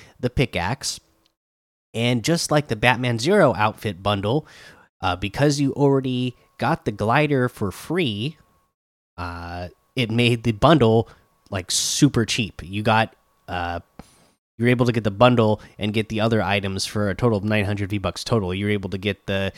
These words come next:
you know, the outfit and the back bling, uh, for nine hundred V-Bucks total. So I'm guessing that's how this is going to also work. I have no confirmation on that, but, uh, you know, I would hold on to your s-,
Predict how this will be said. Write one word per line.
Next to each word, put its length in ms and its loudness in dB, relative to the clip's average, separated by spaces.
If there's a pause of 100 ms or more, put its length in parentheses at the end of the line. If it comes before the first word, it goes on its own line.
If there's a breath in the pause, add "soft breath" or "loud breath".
(300 loud breath)
you 60 -6
know, 100 0
the 260 -6
outfit 580 -2
and 220 -8
the 140 -8
back 400 -2
bling, 340 -6 (560)
uh, 80 -4
for 220 -6
nine 160 0
hundred 240 -4
V-Bucks 320 -4
total. 340 -6 (220 loud breath)
So 100 0
I'm 120 2
guessing 260 -2
that's 180 0
how 160 0
this 300 0
is 160 0
going 380 0
to 180 -2
also 240 -2
work. 260 2
I 200 0
have 220 -4
no 140 -2
confirmation 640 -4
on 140 0
that, 280 -2
but, 220 2 (320 loud breath)
uh, 320 2
you 120 -2
know, 120 2
I 120 4
would 140 4
hold 240 2
on 140 2
to 120 -4
your 80 2
s-, 220 -4